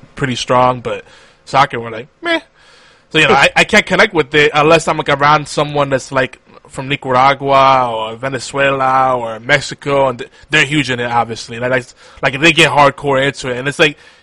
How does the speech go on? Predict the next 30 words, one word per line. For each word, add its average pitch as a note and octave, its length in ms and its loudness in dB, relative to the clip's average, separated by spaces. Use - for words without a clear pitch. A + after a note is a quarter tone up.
it F3 120 4
is B3 160 2
viral. D#3+ 320 6
Like, C3 140 2
when C3+ 100 -8
you're G#3 160 4
around E3+ 200 4
someone F#3 240 -4
that's A#2 160 -4
really D3+ 400 -2
into D3 180 -6
soccer, C#3+ 460 0
and C#3 100 -6
they're C#3+ 80 -6
like, C#3+ 180 -2
"Oh, G3+ 120 2
let's F#3+ 100 -2
put G#3 120 -8
the G#3+ 60 -4
game G3+ 300 0
on," D3 220 2
and C3+ 100 -6
they D3+ 80 -2
get D#3 160 0
into E3 260 -4
it, E3+ 60 0
it's D3 140 -6
like, C3 240 -4
you C#3 140 -6
know, C#3 340 0